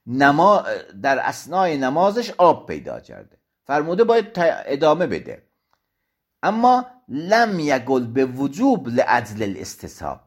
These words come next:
به خاطر استصحاب نگفته. قال بهی، به این مضی وجوب مضی فتوا داده،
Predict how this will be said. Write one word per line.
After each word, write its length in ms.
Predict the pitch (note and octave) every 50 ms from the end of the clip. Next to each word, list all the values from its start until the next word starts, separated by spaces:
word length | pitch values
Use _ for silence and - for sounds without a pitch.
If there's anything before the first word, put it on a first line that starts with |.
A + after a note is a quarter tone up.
| _ -
به 100 | G#2 A2
خاطر 360 | - B2+ B2 A#2+ A#2+ B2+ A#2+
استصحاب 580 | A#2+ A#2+ - B2 A#2+ A2+ E3+ F#3 G#3 G#3 A3
نگفته. 640 | B3 B3 A3 G3 C3 - - - E2+ - - _ _ _ _ _ _ _ _ _ _ _ _ _ _ _ _ _ _ _
قال 460 | - G3 A3+ B3 B3+ B3+ A#3+ B3 A#3
بهی، 640 | G#3+ G3+ A3 G#3+ G#3+ A3 A3 A#3 A#3+ B3 C4+ D4 - - _ _ _ _ _ _ _ _ _
به 100 | - G#3
این 300 | G3 A#3 C4 C#4 C4 A#3 G3+ F3+ E3 D#3+ D#3+ D3+ C#3+ D3 D3 D3+
مضی 680 | D#3+ D#3+ D#3 D3 C#3 D3+ G3 A3 F#3 C3 G2+ - D2
وجوب 600 | D#2+ F#2 G#2 B2+ C#3 - - F#3+ A3 G#3 F3 C#3 D3
مضی 460 | C3+ B2+ B2+ B2 A#2+ A#2 C3+ C3 A2
فتوا 440 | - A#2+ A2 A2+ - - D3+ F3+ A3+
داده، 600 | - C4+ C4 B3+ A#3+ A3 D3+ A#2 F2+ C#2+ -